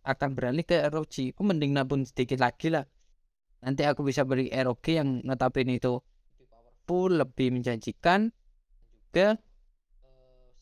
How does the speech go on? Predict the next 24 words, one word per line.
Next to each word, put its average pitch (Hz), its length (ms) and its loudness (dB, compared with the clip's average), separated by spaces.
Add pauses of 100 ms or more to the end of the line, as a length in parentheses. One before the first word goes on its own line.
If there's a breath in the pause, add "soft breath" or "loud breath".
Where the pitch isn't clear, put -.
spare 147 160 -4
partnya 160 320 -2
itu 170 120 -4
ada 151 240 2
di 127 120 -4
sini 143 280 0
daripada 127 400 -2
Steam 120 240 -4
Deck 165 200 -2
yang 165 160 0
harus 131 320 -2
pesan 147 320 -4
dari 127 240 0
luar 120 160 0
negeri. 113 400 -6 (400)
Karena 214 440 2
bagaimanapun 139 760 -2
ya, 113 160 -4 (160)
untuk 175 240 0
handheld 156 320 0
sendiri, 170 560 0
hal 135 120 0
yang 170 160 0
ditakutkan, 143 720 0